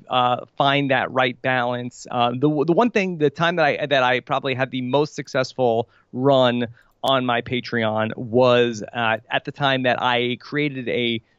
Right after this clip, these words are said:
new video. I spent a lot of time working with a, a director that I hired, and I had him follow me around for a day and talked about why I do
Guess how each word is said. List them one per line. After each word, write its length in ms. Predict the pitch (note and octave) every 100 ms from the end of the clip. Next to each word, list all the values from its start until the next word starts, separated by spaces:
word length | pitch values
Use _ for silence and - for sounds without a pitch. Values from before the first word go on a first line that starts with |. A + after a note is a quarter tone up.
| -
new 560 | C3+ D3 E3 D#3+ D3 -
video. 380 | C3 C3 C3 A#2
I 80 | A2
spent 320 | - C3+ A#2+
a 40 |
lot 280 | A2+ B2 C#3+
of 60 | -
time 280 | D3+ C3+
working 400 | B2+ B2+ C3+ B2
with 180 | A#2+ A#2
a, 380 | A#2+ A2+ A2 A2 - _ _
a 140 | A#2 A#2+
director 520 | A#2+ B2+ B2+ C3+ A#2
that 140 | A#2
I 80 | A2
hired, 500 | A2+ G#2 G#2 G#2 G2 _ _ -
and 100 | B2
I 60 | A#2
had 160 | C3+
him 80 | B2
follow 320 | - B2 B2+
me 140 | C3+ A#2+
around 260 | B2 A#2+
for 140 | A#2 A#2+
a 40 |
day 280 | A#2 A2+ A2+
and 100 | A2
talked 240 | A#2+ A#2
about 280 | A#2 G#2+ -
why 260 | A2+ A#2+ A#2
I 140 | A#2
do 460 | A2+ A#2 A2+ A2+